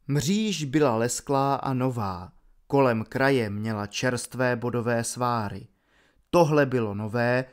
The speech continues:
a všechno ostatní staré. Koboj! Něco šťouchlo Myrtu do paže. Vodotěsný plochý monitor. Byl připoutaný k mříži plastovým páskem.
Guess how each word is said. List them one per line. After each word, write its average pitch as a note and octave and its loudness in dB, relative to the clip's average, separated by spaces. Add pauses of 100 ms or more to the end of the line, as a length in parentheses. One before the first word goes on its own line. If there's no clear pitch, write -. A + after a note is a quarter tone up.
(240)
a A2+ -4
všechno D#3 -2
ostatní C#3 -2
staré. G2+ -2 (560)
Koboj! A#2+ 4 (600)
Něco G3 2
šťouchlo A#3+ 0
Myrtu D#3 -2
do C3+ 0
paže. G#2+ -4 (360)
Vodotěsný D3 2
plochý D3 0
monitor. G#2+ -2 (480)
Byl G#3 4
připoutaný G#3+ 0
k C3+ 2
mříži D#3 0
plastovým D#3 0
páskem. C#3 -4